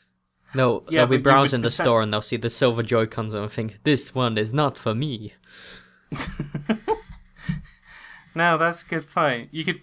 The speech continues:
Speaker 2: you could pretend it was an aluminum one.
Speaker 1: Oh yeah, they, they
Speaker 2: Say it
Speaker 1: love
Speaker 2: was another
Speaker 1: aluminum.
Speaker 2: kind of
Speaker 1: Or alu-,
Speaker 2: Yeah, you
Speaker 1: James,
Speaker 2: pretend
Speaker 1: wait,
Speaker 2: it's another
Speaker 1: what
Speaker 2: kind
Speaker 1: are we doing? We're s-,
Speaker 2: Hmm.
Speaker 1: come on.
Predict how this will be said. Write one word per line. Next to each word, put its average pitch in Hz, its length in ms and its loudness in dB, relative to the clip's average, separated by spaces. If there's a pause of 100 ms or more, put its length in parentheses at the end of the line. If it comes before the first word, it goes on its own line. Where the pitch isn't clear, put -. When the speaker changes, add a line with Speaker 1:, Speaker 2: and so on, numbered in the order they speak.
Speaker 2:
you 170 160 -8
could 156 200 -6
pretend 185 380 -2
it - 140 -4
was 139 180 0
an 127 80 -2
aluminum 120 600 -2
one. 123 180 -8 (720)
Speaker 1:
Oh 170 60 -4
yeah, 185 140 -2
they, 156 240 -4
they 151 100 0
Speaker 2:
Say 170 60 0
it 185 40 0
Speaker 1:
love 196 100 2
Speaker 2:
was 131 100 2
another 131 120 2
Speaker 1:
aluminum. 110 240 -2
Speaker 2:
kind 135 120 -8
of 110 60 -16 (140)
Speaker 1:
Or 113 320 -2
alu-, 120 240 -2
Speaker 2:
Yeah, 117 360 -6
you - 120 -16 (200)
Speaker 1:
James, 139 360 -4
Speaker 2:
pretend 151 160 -2
Speaker 1:
wait, 120 140 2
Speaker 2:
it's 110 100 -4
another 127 140 -4
Speaker 1:
what 131 180 0
Speaker 2:
kind 123 120 -8
Speaker 1:
are - 20 -6
we 117 100 -4
doing? 101 340 -8 (1040)
We're 127 100 -4
s-, 120 100 -6
Speaker 2:
Hmm. 107 300 -6 (400)
Speaker 1:
come 117 220 -8
on. 98 220 -10